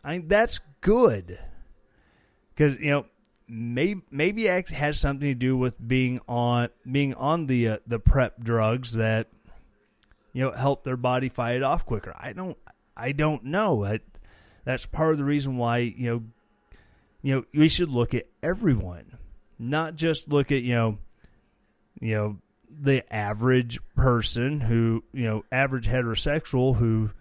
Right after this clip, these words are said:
gets over this, because, you know, again, there's things we don't know. And if you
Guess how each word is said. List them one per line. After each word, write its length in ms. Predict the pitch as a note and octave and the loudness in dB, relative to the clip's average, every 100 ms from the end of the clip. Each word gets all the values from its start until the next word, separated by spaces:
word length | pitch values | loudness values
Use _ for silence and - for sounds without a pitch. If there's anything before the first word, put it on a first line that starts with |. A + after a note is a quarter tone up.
| _ - | _ -10
gets 260 | B2+ A#2+ - | 0 0 2
over 280 | D#3+ F#3+ B2 | 2 0 -2
this, 300 | G#2 B2 - | -2 -2 -2
because, 460 | C3+ B2+ B2+ A#2 - - _ _ _ _ _ _ _ - - - _ | -4 0 0 -2 -12 -20 _ _ _ _ _ _ _ -10 -10 -12 _
you 120 | D3 D3+ | -4 -4
know, 100 | - _ _ - | -4 _ _ -10
again, 500 | E3 G3 A3 C3+ G2 - - - _ | -4 0 2 0 -4 -10 -14 -18 _
there's 260 | E3 F3 - | 0 0 0
things 300 | A3+ A3+ F3+ | 0 0 -2
we 120 | F3 | -2
don't 320 | C#3+ C3+ B2+ | 0 -2 -2
know. 360 | A2 G2 G#2+ C3+ - _ _ _ _ _ _ _ - | -6 -6 -6 -10 -14 _ _ _ _ _ _ _ -6
And 220 | D3 D3 | -2 -2
if 100 | C#3+ | 0
you 160 | D#3 | 0